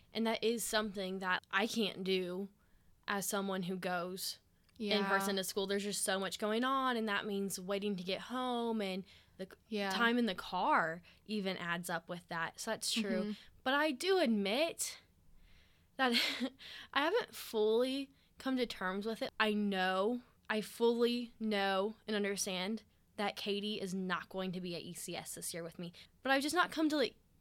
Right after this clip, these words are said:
Speaker 1: good terms with it, you know?
Speaker 2: Yeah,
Speaker 1: <laughs>
Speaker 2: it's
Speaker 1: I'm still
Speaker 2: hard.
Speaker 1: sad sometimes.
Speaker 2: It's hard. So this E C S thing and figuring out what God's plan for us really was definitely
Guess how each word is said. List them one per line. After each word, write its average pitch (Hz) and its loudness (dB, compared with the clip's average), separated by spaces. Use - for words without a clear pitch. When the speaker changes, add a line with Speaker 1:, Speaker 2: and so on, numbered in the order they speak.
Speaker 1:
good 214 6
terms 180 -2
with 180 -4
it, 175 -4
you 185 -4
know? 208 2
Speaker 2:
Yeah, 208 4
Speaker 1:
<laughs> 320 -6
Speaker 2:
it's 254 0
Speaker 1:
I'm 254 4
still 233 6
Speaker 2:
hard. 220 6
Speaker 1:
sad 226 6
sometimes. 311 4
Speaker 2:
It's 330 0
hard. 220 4
So 247 0
this 254 0
E 247 -2
C 247 -4
S 240 2
thing 226 0
and 202 -4
figuring 220 0
out 202 2
what 202 -2
God's 196 -2
plan 208 -4
for 208 -8
us 202 -6
really 208 -2
was 190 -4
definitely 202 0